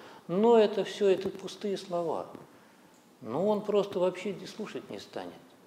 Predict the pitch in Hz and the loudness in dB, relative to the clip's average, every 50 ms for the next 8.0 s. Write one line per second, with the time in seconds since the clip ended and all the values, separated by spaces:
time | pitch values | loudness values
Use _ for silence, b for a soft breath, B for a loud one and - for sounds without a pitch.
0 | - - - b b b b b b b b b b b b - - - 123 131 | -20 -20 -20 b b b b b b b b b b b b -20 -10 -4 -2 -2
1 | 127 127 - 135 123 123 117 127 170 - - 156 139 139 135 135 139 127 - - | -2 0 2 4 4 4 6 4 4 2 2 0 0 0 -2 -4 -4 -6 -4 -2
2 | - 135 131 - 123 104 107 127 147 135 131 123 117 - - 123 - - - 156 | -2 0 0 0 -2 0 4 4 6 6 6 4 2 0 -6 -8 -8 -4 -2 -2
3 | 147 - - 117 107 101 95 92 - - 113 104 95 - 160 185 170 - - 110 | -2 -2 -4 -8 -6 -6 -6 -6 -6 -6 -6 -4 -2 -2 0 0 -2 -2 -4 -4
4 | 92 82 B B B B B B B B - - 131 135 135 139 143 190 214 208 | -4 -6 B B B B B B B B -2 0 2 2 2 2 2 2 4 4
5 | 156 110 98 - - - - - - - - 131 131 143 143 - - - - 131 | 6 4 4 2 -4 -10 -14 -18 -20 -10 -8 -6 -6 -6 -8 -10 -10 -6 -2 -2
6 | 127 117 98 92 92 90 90 85 - - - - - - - - _ _ _ _ | 0 0 0 -2 -4 -6 -8 -12 -14 -16 -20 -20 -20 -20 -20 -20 _ _ _ _
7 | _ _ _ _ _ _ _ _ _ _ _ _ _ _ _ _ - - - - | _ _ _ _ _ _ _ _ _ _ _ _ _ _ _ _ -14 -10 -10 -10